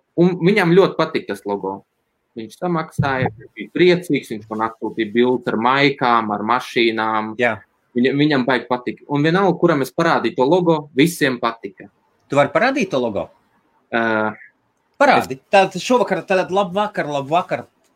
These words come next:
Speaker 2: Kādi cilvēki vēlreiz mūs pieslēgušies? Viesturs, labvakar, Viesturs. Mākslinieks, rekordmākslinieks ar mikrofonu.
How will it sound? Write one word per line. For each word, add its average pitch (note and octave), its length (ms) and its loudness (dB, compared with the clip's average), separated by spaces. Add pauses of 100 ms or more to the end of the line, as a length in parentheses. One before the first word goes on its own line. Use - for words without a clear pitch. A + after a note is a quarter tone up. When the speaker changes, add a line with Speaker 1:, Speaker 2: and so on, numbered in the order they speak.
(100)
Speaker 2:
Kādi G3 340 2
cilvēki C3 540 -2
vēlreiz C#3 340 -2
mūs A#2+ 160 -10
pieslēgušies? A#2+ 680 -6
Viesturs, D3 720 -6
labvakar, B2 680 -2
Viesturs. D#3+ 640 -6 (360)
Mākslinieks, D3 880 -2
rekordmākslinieks A#2 1120 -8
ar F#2+ 260 -8
mikrofonu. A2+ 720 -10